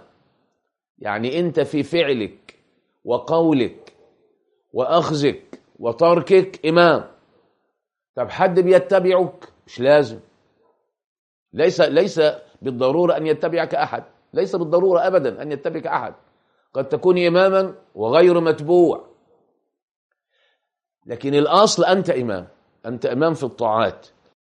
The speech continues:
النبي صلى الله عليه وسلم كما روى ابن عباس، والحديث متفق على صحته، يقول: "خرج علينا رسول الله صلى الله عليه وسلم وقال: 'عرضت علي الأمم، عرضت علي الأمم،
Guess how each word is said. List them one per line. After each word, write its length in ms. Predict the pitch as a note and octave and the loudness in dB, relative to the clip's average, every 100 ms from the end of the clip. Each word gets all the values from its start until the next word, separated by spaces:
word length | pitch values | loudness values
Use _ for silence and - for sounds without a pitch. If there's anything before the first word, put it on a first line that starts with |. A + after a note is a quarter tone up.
| _ _ _ - | _ _ _ -8
النبي 360 | A#2 D3 F#3 G3 | 0 2 2 0
صلى 120 | F3+ | -2
الله 120 | E3 | 2
عليه 120 | F#3+ | 2
وسلم 100 | F3+ | 2
كما 260 | D#3 D3+ D3 | 0 -2 0
روى 200 | D#3 E3 | 0 0
ابن 160 | B2+ B2+ | 0 -4
عباس، 720 | A2+ A2 C3+ C3 - - _ _ - | -6 -2 -2 -2 -6 -18 _ _ -18
والحديث 460 | F2+ G#2+ C3 D3 | -12 -6 -4 -4
متفق 500 | C3+ A2+ C#3+ C3+ A2 | -6 -4 -4 -4 -4
على 140 | A#2 A2+ | -2 -2
صحته، 560 | - - B2 A2+ G#2+ A2 _ _ _ _ _ _ _ | -4 -8 -6 -6 -8 -10 _ _ _ _ _ _ _
يقول: 540 | G#2 G#2+ D#3 F3 D3+ - | -12 -4 2 2 0 -8
"خرج 540 | - D3+ F3+ E3 C#3+ | 0 4 4 4 2
علينا 480 | C3+ B2+ D3+ D3 C3 | 0 0 -2 -2 -4
رسول 340 | A#2+ - C3 | -6 -8 -10
الله 280 | G#2 F2 D2+ - | -8 -10 -12 -14
صلى 300 | - B2 A2 | -8 -6 -4
الله 300 | A2+ G2+ G2 | -4 -6 -6
عليه 200 | G2+ F#2 | -8 -8
وسلم 340 | - - - _ _ _ _ _ _ _ _ _ | -12 -18 -20 _ _ _ _ _ _ _ _ _
وقال: 600 | C3+ C3 F#3 F3+ E3 D3+ - _ _ _ _ _ | -8 0 2 4 2 -4 -18 _ _ _ _ _
'عرضت 760 | G2 D3 F#3+ F3+ D#3+ D3 C3+ | -2 2 4 4 2 0 -2
علي 440 | B2 A#2+ D3 D#3+ C#3 | -2 2 2 4 2
الأمم، 460 | B2 C#3 - F#2 B1+ _ _ _ _ _ _ _ _ _ _ _ _ _ - | -2 -6 -6 -8 -12 _ _ _ _ _ _ _ _ _ _ _ _ _ -6
عرضت 600 | F#2+ C#3 D3 B2+ B2+ B2 | 2 4 4 2 -2 0
علي 500 | A#2 C3+ D3+ D3+ D3 | 0 0 0 0 0
الأمم، 640 | C#3+ A#2+ A#2+ C#3 G#2+ D2 | 0 -6 -4 -6 -6 -10